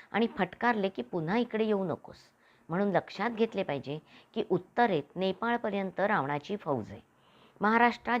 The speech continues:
जनस्थानापर्यंत आहे, पण सर्वत्र आपली सत्ता स्थापित करणारा रावण किष्किंधेकडे वाकड्या नजरेने सुद्धा पाहत नाही, कारण त्याला वालीचा दणका ठाऊक होता. भारताकडे पाहून बाकीची राष्ट्रे आरडाओरडा करतात,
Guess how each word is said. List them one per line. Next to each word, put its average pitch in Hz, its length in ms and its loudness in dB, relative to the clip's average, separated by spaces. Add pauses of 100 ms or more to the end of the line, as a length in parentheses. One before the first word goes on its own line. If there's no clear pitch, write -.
जनस्थानापर्यंत 202 960 -2
आहे, - 120 -14 (460)
पण 208 100 2
सर्वत्र 180 580 2
आपली 240 340 -2
सत्ता 185 400 -4
स्थापित 165 400 -6 (120)
करणारा 147 440 0 (380)
रावण 180 360 4 (100)
किष्किंधेकडे 180 920 0 (300)
वाकड्या 196 360 2
नजरेने 208 480 0
सुद्धा 180 260 -4
पाहत 156 400 -6
नाही, 170 120 -10 (420)
कारण 202 300 4
त्याला 180 260 2
वालीचा 175 500 0
दणका 151 380 -2
ठाऊक 240 380 -2
होता. - 240 -10 (580)
भारताकडे 240 640 4
पाहून 208 440 0 (320)
बाकीची 240 480 2
राष्ट्रे 196 360 0
आरडाओरडा 160 580 0
करतात, - 380 -8